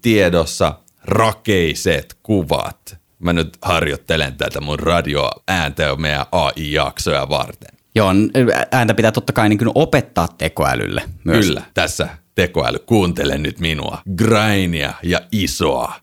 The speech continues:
Speaker 1: Me halutaan luoda mahdollisimman rupuista valokuvaa. Ei siis, tää on oikeesti semmonen juttu, mitä mä oon vuodet jo vähän niinku karsastanut, että kuinka paljon se kuva kohisee. Vaikka mä oon monesti sanonut,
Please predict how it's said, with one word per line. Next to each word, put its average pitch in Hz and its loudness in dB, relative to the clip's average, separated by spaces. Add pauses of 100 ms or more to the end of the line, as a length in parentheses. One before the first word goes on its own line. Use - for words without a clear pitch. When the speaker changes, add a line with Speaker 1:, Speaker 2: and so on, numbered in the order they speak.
Speaker 1:
Me 117 2
halutaan 87 0
luoda 71 -2 (240)
mahdollisimman 76 -2 (100)
rupuista 101 0
valokuvaa. 73 -2 (200)
Ei 107 2
siis, 101 0
tää 120 2
on 120 2
oikeesti 135 0
semmonen 104 2
juttu, 123 2
mitä 90 2
mä 95 2
oon 95 0 (160)
vuodet 113 2
jo 90 0
vähän 95 0
niinku 87 -2
karsastanut, 117 0
että 90 -2
kuinka 113 2
paljon 95 2
se 85 -4
kuva 78 0
kohisee. 76 -2 (220)
Vaikka 113 2
mä 117 4
oon 110 2
monesti 110 2
sanonut, 123 0